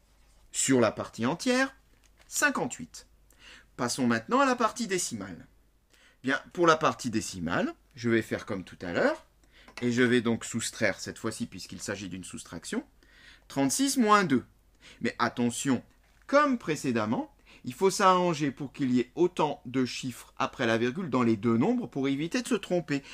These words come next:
parce que c'est pas trente-six moins deux, qu'on va faire, mais c'est trente-six moins vingt, car le deux ici, il est au rang des dixièmes, le trois est au rang des dixièmes, je ne peux pas enlever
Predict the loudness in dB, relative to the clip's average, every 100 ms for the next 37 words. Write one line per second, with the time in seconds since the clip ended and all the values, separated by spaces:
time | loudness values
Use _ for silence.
0 | -18 -4 -2 0 -2 0 0 0 0 -2
1 | 0 -4 -4 -4 -4 -6 0 0 0 _
2 | _ -4 0 0 0 -2 -4 -14 -4 0
3 | 0 -2 -2 -2 -2 -6 -6 -8 _ -8
4 | -4 -2 -2 2 2 2 -2 -12 -20 -6
5 | -2 2 2 2 4 4 4 -2 -4 -2
6 | -4 -4 -2 0 -2 -4 -6 -8 -12 -8
7 | 0 2 0 -2 -12 -16 0 2 2 2
8 | 2 2 -2 -2 -2 -2 -2 -8 -10 -2
9 | 0 -2 -8 -4 -2 0 0 2 4 4
10 | 4 2